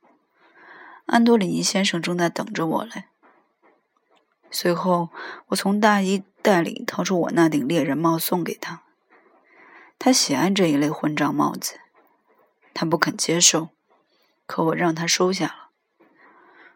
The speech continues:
我敢打赌，他准是戴着这顶帽子睡觉的。他的确喜爱这一类帽子。随后我又告诉他说：“我一有机会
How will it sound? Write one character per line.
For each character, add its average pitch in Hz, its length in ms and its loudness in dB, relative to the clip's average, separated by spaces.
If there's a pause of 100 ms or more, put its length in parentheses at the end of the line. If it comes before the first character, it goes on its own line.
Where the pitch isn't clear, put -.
(140)
我 214 100 0
敢 202 180 0
打 139 220 -4
赌， 185 240 -8 (880)
他 240 140 4
准 185 200 2
是 180 120 -2
戴 185 140 4
着 175 120 2
这 170 140 6
顶 147 160 -4
帽 165 200 0
子 - 100 -4
睡 - 200 4
觉 156 280 0
的。 196 180 -12 (840)
他 220 140 0
的 165 200 -4
确 214 200 4
喜 208 220 2
爱 160 160 -2
这 151 160 -2
一 147 60 -2
类 151 160 -6
帽 147 280 -6 (100)
子。 - 160 -12 (1300)
随 - 180 2
后 208 180 4
我 170 100 4
又 160 140 6
告 165 240 4
诉 160 100 -4
他 160 180 -2
说： 160 420 0 (1500)
“我 190 100 2
一 208 160 4
有 165 160 4
机 180 240 0
会 156 380 -2